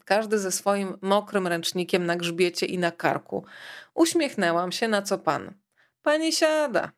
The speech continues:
Kleks się podzieli chłodzeniem, a ja piwem, mam zimne.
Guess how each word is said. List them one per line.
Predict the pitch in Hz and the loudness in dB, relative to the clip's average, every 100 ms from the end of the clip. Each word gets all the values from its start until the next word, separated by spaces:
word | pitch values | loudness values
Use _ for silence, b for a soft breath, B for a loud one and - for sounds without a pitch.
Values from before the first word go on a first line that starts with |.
| _ | _
Kleks | - 247 247 - | 0 2 2 0
się | 226 | 2
podzieli | 220 196 220 220 | 2 2 2 0
chłodzeniem, | 214 185 175 202 208 208 214 214 - | 2 0 4 2 2 0 -2 -8 -2
a | 180 | 0
ja | 165 160 | 2 0
piwem, | 190 180 185 185 185 - | -2 2 2 0 -8 -6
mam | 160 151 | -4 0
zimne. | 156 175 175 175 | 0 2 2 0